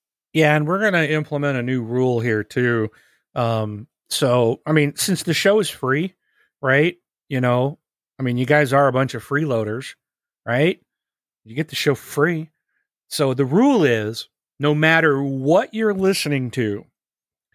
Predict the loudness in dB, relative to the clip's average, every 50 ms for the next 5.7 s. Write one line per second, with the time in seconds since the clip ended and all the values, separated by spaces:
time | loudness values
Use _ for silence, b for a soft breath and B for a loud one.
0 | _ _ _ _ -8 -6 -6 -4 -4 -4 -2 0 0 0 2 2 2 2 2 2
1 | 2 0 -2 -2 -2 0 2 2 2 2 0 -4 -8 -6 -6 -6 -6 -6 -6 -8
2 | -6 -8 -8 -4 -2 -2 -4 -4 -4 -6 -6 -6 -6 -6 -4 -4 -4 -4 -6 -12
3 | -16 _ _ _ _ _ _ _ _ _ _ -4 -2 2 2 2 0 0 -4 -4
4 | -2 0 2 2 4 4 2 0 -2 -6 _ -4 0 0 2 2 0 -2 -2 -4
5 | -4 -6 -2 0 0 0 0 -2 -6 -8 -8 -8 -8 -8